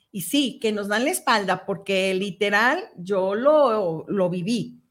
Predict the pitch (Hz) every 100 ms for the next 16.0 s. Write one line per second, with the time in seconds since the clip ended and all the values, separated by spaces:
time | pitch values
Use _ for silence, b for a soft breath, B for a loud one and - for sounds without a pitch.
0 | _ _ _ _ - 180 233 226 247 311
1 | - 269 254 302 262 196 196 202 254 -
2 | 285 254 254 294 294 277 - 220 226 226
3 | 285 294 277 220 175 180 175 220 262 294
4 | 302 294 208 208 208 165 - _ _ _
5 | _ _ _ _ _ b b b b -
6 | 247 247 240 247 254 294 349 330 330 311
7 | 330 302 262 254 240 220 214 214 - 269
8 | 285 370 - - _ _ _ _ _ 247
9 | 240 254 277 330 - - 247 233 214 226
10 | 233 240 240 285 269 - 262 262 311 403
11 | - _ _ _ - 233 226 208 - 233
12 | 220 - 214 - 247 240 247 285 - -
13 | - 240 220 226 240 269 311 294 277 285
14 | 233 220 247 247 247 226 233 220 214 214
15 | 240 233 202 190 196 180 - 92 -